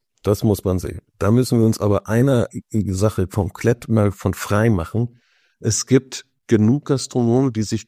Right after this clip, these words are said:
diese zwölf Prozent in gewisser Weise selber ans Bein gebunden haben. Heißt, dass sie einfach diesen Anstand hatten und sagen, "Meine Güte, ich, ich kann das gar nicht. Ich kann diese Preise, die ich jetzt zurzeit, wenn ich das umlegen würde, würde ich für mein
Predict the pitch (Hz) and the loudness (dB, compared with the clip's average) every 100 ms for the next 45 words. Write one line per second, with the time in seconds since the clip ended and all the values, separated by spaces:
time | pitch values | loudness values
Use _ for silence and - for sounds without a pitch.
0 | - 120 120 127 - 113 113 - 104 - | -2 0 2 0 -2 0 -2 -2 -6 -4
1 | 101 110 135 - 101 98 110 - 107 101 | 0 0 -2 -2 0 2 0 0 0 2
2 | 101 95 101 104 101 95 - 92 90 78 | 0 2 2 4 2 -2 -2 -2 -2 -4
3 | 76 - 82 78 - _ _ _ _ - | -8 -8 -12 -12 -16 _ _ _ _ -4
4 | 98 131 - 110 98 98 - 104 - 110 | 0 0 -2 -4 -2 -2 0 0 0 -2
5 | 107 120 - 110 107 104 _ _ - 110 | 0 -2 0 0 2 0 _ _ -2 2
6 | 107 107 - 120 131 156 - _ - - | 4 4 2 2 2 2 -4 _ -20 -4
7 | 101 117 156 135 110 104 104 95 98 113 | -2 0 0 -2 0 0 0 0 0 0
8 | 123 95 110 - _ - 98 - 156 240 | -2 -4 -4 -8 _ -10 -6 0 2 2
9 | - 92 85 80 120 - 131 156 139 156 | 0 -2 -4 -6 -10 -2 2 4 4 0
10 | - - 156 170 104 107 - 139 - 123 | -2 -2 0 0 -2 -4 -4 -6 -4 -6
11 | - 110 - - 123 - 110 - 208 226 | -4 -6 -6 -2 -2 0 -6 0 2 4
12 | 185 117 101 92 101 110 147 220 220 _ | 4 0 0 -2 0 0 0 -4 -6 _
13 | _ 113 131 160 170 147 175 - 139 131 | _ 2 4 4 2 -2 -6 -4 0 2
14 | 135 135 143 | 2 2 0